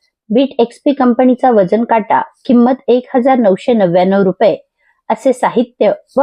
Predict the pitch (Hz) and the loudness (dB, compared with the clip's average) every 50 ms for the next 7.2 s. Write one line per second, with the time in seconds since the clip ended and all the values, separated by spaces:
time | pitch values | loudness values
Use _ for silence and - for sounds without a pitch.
0 | 311 - 226 220 220 220 269 302 285 - 214 214 254 277 269 - 311 262 240 214 | 0 0 0 0 2 2 2 0 0 0 -2 0 0 -2 0 0 0 0 0 0
1 | 202 202 - - - 190 190 190 190 196 190 180 180 175 185 233 233 208 302 - | -2 -2 -2 -2 -2 0 2 2 2 2 2 2 0 -2 -2 -4 -4 -4 -6 -8
2 | _ _ _ _ _ _ _ _ _ - _ - 233 226 214 202 - - 254 254 | _ _ _ _ _ _ _ _ _ -18 _ -2 -2 -2 -2 -2 -2 0 0 0
3 | 254 - - - 233 202 170 170 165 - 208 208 202 - 254 262 262 - 196 160 | 0 0 -2 -2 0 0 0 -2 -2 -2 -2 -2 0 0 -2 -2 -2 -2 -4 -4
4 | - - _ _ _ _ _ - 233 226 220 226 220 - - _ 220 208 214 214 | -4 -6 _ _ _ _ _ -4 -2 -2 -2 -2 -4 -6 -6 _ -2 0 0 0
5 | 233 185 - - _ _ - - - - 254 254 269 - - 254 262 277 - _ | 0 0 -2 -4 _ _ -18 -16 -4 -2 -2 -2 0 0 0 0 0 -2 -2 _
6 | - 196 - _ - 254 247 - - 202 196 - _ - 247 240 - - - 175 | -6 -6 -6 _ -6 -6 -6 -4 -6 -8 -8 -6 _ -4 -4 -2 0 0 0 0
7 | 147 - - | -2 -6 -12